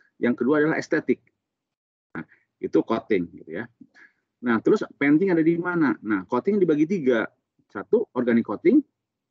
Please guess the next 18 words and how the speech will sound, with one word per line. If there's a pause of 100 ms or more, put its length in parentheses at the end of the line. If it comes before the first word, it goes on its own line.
(120)
Kenapa
organic
coating?
Karena
kita
menggunakan
bahan
organik
untuk
melapisi. (800)
Ini
kita
sebut
sebagai
painting. (1400)
Yang
kedua
adalah